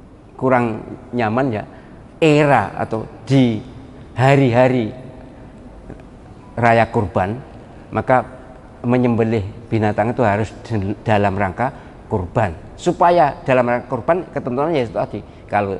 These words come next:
kambing satu orang, at-, kalau lembu tujuh orang. Nah, sekolah itu kan urunan arek, siswa a-, a-, banyak, ya sudah diatasnamakan siapa. Toh podo disembelih dan podo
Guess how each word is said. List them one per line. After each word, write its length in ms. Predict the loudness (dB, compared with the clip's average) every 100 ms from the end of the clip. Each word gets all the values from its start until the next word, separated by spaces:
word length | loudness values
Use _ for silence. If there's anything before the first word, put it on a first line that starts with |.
| -6
kambing 320 | -4 -2 -4
satu 460 | -4 -6 -4 -6 -6 -16 -20 -20 -20 -8
orang, 320 | -2 0 -2 -6 -14
at-, 320 | -16 -16 -8
kalau 240 | -4 -2 -2
lembu 240 | -2 -4
tujuh 400 | -4 -8 -6 -6
orang. 240 | -6 -8 -12 -18 -18 -8 -2
Nah, 80 | 0
sekolah 320 | 2 4 4
itu 80 | 2
kan 120 | 2
urunan 360 | 4 2 0 -2 0
arek, 260 | 0 0 -4 -10 -10 -12 -4
siswa 400 | -2 2 2 0
a-, 120 | -6
a-, 160 | -8 -8 -10 -2
banyak, 520 | 2 2 0 -6 -4
ya 80 | -2
sudah 240 | 2 0
diatasnamakan 600 | 2 -2 -2 -6 -4 -4
siapa. 320 | -2 -4 -4 -10 -12 -20 -20 -2
Toh 160 | 0 2
podo 280 | 0 2 0
disembelih 480 | -2 -4 2 2 2
dan 160 | 0 0
podo 340 | 0 2 0